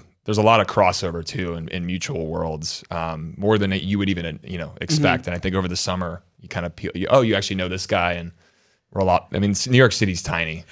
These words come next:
Speaker 1: So
Speaker 2: Yeah, I
Speaker 1: you
Speaker 2: think those, like, those connections are always interesting, where it's like, even if they weren't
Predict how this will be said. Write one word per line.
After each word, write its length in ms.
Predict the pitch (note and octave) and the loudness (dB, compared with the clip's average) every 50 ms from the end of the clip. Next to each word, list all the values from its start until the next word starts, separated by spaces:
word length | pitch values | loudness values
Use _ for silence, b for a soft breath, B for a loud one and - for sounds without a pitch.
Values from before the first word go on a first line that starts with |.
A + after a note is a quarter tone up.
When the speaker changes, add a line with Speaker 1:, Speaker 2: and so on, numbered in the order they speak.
| B B B B | B B B B
Speaker 1:
So 180 | - - D#3+ | -2 0 4
Speaker 2:
Yeah, 340 | E3 D#3+ D3+ C#3 C3 - - - | 4 6 6 6 6 6 6 4
I 80 | D#3+ | 2
Speaker 1:
you 40 | E3 - | 4 4
Speaker 2:
think 200 | A3 G#3 G3 F#3+ | 2 0 2 4
those, 240 | A#3+ A3+ G3+ G3 | 4 4 4 4
like, 260 | F3 D#3+ C#3+ - - - | 2 2 0 0 -4 -4
those 180 | D#3+ D#3+ D#3 D3+ | 0 0 0 0
connections 420 | - D#3 D#3 D3 D3 - E3+ D#3+ | 0 0 0 0 0 -2 -2 0
are 80 | E3+ E3 | 2 4
always 200 | D#3 D3 C3+ B2+ | 4 4 2 2
interesting, 560 | - C3+ B2 - C3+ B2+ C3 - C3 B2 B2+ B2+ | -2 -4 -4 -4 -4 -6 -4 -2 -2 0 2 4
where 140 | B2+ B2+ | 4 4
it's 180 | B2 B2 B2 - | 4 2 2 0
like, 300 | B2+ B2 A#2+ A#2 - B B B B B B B _ _ - | 2 2 2 0 -4 B B B B B B B _ _ -2
even 220 | E3 D#3+ E3 D#3+ | 0 0 2 2
if 140 | D3+ D3 - | 0 2 2
they 120 | D3+ C#3+ | 2 2
weren't 400 | C#3+ C3 C3+ C3+ C3 B2+ B2 - | 2 4 4 4 4 4 2 0